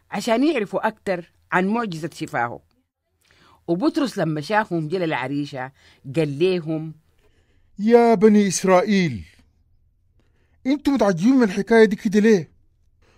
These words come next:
Speaker 2: وليه متعجبين مننا؟ زي كأننا نحن اللي شايفين الراجل ده بسرنا أو بصلاحنا. نحن ما شفيناه،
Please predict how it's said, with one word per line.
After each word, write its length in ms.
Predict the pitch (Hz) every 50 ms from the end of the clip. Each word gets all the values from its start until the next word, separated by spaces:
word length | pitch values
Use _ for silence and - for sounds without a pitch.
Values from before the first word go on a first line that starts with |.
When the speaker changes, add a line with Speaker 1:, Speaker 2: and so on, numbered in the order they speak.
| _ _ _ _ _ _ _ -
Speaker 2:
وليه 260 | 175 180 214 302 320
متعجبين 580 | 311 302 240 233 220 202 165 185 202 226 226 208
مننا؟ 500 | 190 190 202 196 170 151 156 170 190 - _ _ _ _ _ _ _ -
زي 480 | 101 95 139 208 269 330 339 320 302
كأننا 420 | 214 - 214 226 240 226 214 202 180
نحن 460 | 170 202 254 320 202 180 175 202 220 _ _ _ _ - -
اللي 120 | 147 147
شايفين 340 | 147 - 175 143 185 180 160
الراجل 380 | 147 143 147 143 123 123 120 113
ده 160 | 143 147 151 _ _ _ _ _ _ _ _ _ _ _ _ _ -
بسرنا 800 | 120 143 143 135 - - 233 196 170 160 147 139 143 175 220 - _ _ _ _ _ _ _ _ _ _ -
أو 80 | 135 165
بصلاحنا. 640 | 147 160 147 - 143 143 156 170 156 139 117 87 85 _ _ _ _ _ _ _ _ _ _ _ _ _ _ _ _ _ _ _ _ _ _ _ _ _ _ _ _ _ _ - 180
نحن 600 | 185 247 285 285 233 233 262 262 254 262 269 269 _ _ _ _ 139
ما 460 | 127 135 147 175 190 180 175 170 160
شفيناه، 680 | 147 - 120 - - 117 113 110 107 95 92 87 78